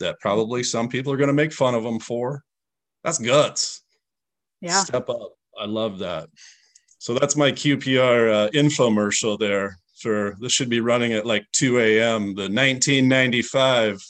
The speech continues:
Speaker 1: Three Easy Payments. Yeah.
Speaker 2: <laughs> I love it. Well, and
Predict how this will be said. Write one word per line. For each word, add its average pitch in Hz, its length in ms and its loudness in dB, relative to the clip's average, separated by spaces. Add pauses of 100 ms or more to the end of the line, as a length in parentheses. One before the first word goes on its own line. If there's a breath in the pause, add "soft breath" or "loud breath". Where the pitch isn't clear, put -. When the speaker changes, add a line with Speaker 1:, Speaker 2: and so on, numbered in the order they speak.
(300)
Speaker 1:
Three 127 200 -4
Easy 117 280 0
Payments. 113 800 -2
Yeah. 117 460 0 (280 loud breath)
Speaker 2:
<laughs> - 1200 -6
I 269 120 6
love 262 260 4
it. 247 200 4
Well, 269 180 4
and 254 260 2